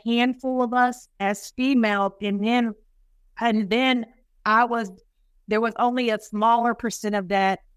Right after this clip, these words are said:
being a person of color female. So for a lot, most of my career, I've always kind of been the only one in the room. So I did, so that was difficult, right? So,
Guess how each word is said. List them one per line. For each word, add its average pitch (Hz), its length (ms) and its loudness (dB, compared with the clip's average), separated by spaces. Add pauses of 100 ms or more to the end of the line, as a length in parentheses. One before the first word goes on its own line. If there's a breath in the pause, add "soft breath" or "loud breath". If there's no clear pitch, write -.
being 202 440 -2 (100)
a 185 200 -4
person 202 440 -4
of 170 80 -8 (200)
color 196 340 2
female. 151 500 -6
So 196 480 0 (300)
for 202 120 2
a 202 100 2
lot, 202 400 2 (120)
most 233 420 2
of 277 60 0
my 254 180 6
career, 233 600 -2 (100)
I've 196 380 0 (720)
always 226 500 2
kind 220 280 0
of 196 160 -2
been 220 420 0
the 196 220 -6
only 220 360 0
one 190 320 -2
in 233 140 0
the 254 100 0
room. 254 560 -4
So - 220 -2
I 196 140 4
did, 185 240 -4 (400)
so - 200 0
that 277 220 4
was 247 160 0
difficult, 208 480 -4
right? 175 300 0
So, 202 420 0